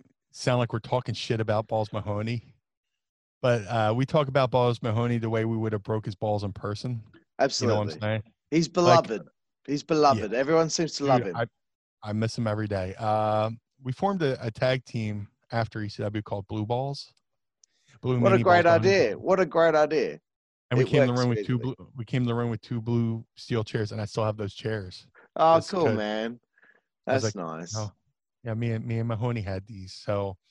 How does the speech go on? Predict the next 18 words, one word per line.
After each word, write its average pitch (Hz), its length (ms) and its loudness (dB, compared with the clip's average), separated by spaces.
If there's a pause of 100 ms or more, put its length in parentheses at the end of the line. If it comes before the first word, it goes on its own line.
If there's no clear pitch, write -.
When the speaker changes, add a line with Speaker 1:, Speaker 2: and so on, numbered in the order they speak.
(500)
Speaker 1:
you 143 180 2
know, 139 260 4
uh, 127 440 2 (180)
<laughs> - 340 -12
he's - 220 -14
just, - 240 -6
he, 165 140 -4 (480)
Mahoney 156 320 -4
was 127 140 -6
such - 220 -6
a 117 40 -12
character, 110 680 -4 (220)
and, 110 280 -2
uh, 107 160 -2 (400)
he 196 100 -6
can 160 160 -2
bullshit 131 480 -2
you 127 240 0